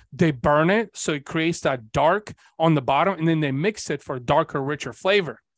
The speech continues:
So they, they distill it and filter it, right? Now, now, the reason I mention this too is because I used to drink Starbucks like crazy, man. I was that crazy guy that would buy the fucking lattes around the holidays and all that.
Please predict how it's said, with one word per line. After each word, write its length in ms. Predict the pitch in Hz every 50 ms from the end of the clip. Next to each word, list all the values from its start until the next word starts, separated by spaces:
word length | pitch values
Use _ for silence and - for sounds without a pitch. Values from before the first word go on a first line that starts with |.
| _ _ _ _ -
So 100 | - 196
they, 260 | 170 180 180 170 165 - -
they 180 | 147 170 165 160
distill 500 | 143 165 - - - - 220 220 233 247
it 120 | 240 233 -
and 120 | 165 156 -
filter 420 | - 185 190 196 185 - 165 123
it, 120 | 113 113 _ _ _ _ _ _ _ _ _ _ -
right? 300 | 135 143 151 170 185 180 _ _ _ _ _ -
Now, 480 | 170 170 170 170 165 170 165 156 156 _ _ _ _ _ _ _ _ _ _ _ _ _ _ _ _ _ -
now, 160 | 165 165 165
the 80 | 160
reason 180 | 185 208 202 214
I 60 | 202
mention 340 | 185 190 220 226 - - 185
this 200 | 175 156 143 -
too 200 | - - 233 233
is 120 | 202 170 147
because 720 | 139 175 156 - - 165 151 147 147 151 143 - - - _ _ _ _ -
I 80 | 196
used 260 | 240 247 214 175 -
to 80 | - 170
drink 240 | 131 131 151 143 -
Starbucks 720 | - - - - 156 151 151 147 139 143 139 131 - -
like 160 | 147 135 -
crazy, 380 | - - - 143 143 135 127 131
man. 120 | 131 135
I 80 | 139 151
was 100 | 180 175
that 140 | 180 175 - _ -
crazy 320 | - - 175 160 143 160 147
guy 300 | 135 151 143 143 147 143
that 120 | 147 147
would 160 | 139 131 123
buy 160 | - 139 139
the 120 | 143 139 123
fucking 420 | - - 160 151 - - 147 143
lattes 560 | 139 139 135 139 135 - - 165 147 139 135
around 220 | 143 139 139 139 135
the 60 | 127
holidays 500 | 107 120 123 127 139 135 143 139 131 131
and 80 | 143 147
all 160 | 143 143 147
that. 260 | 147 156 151 156 156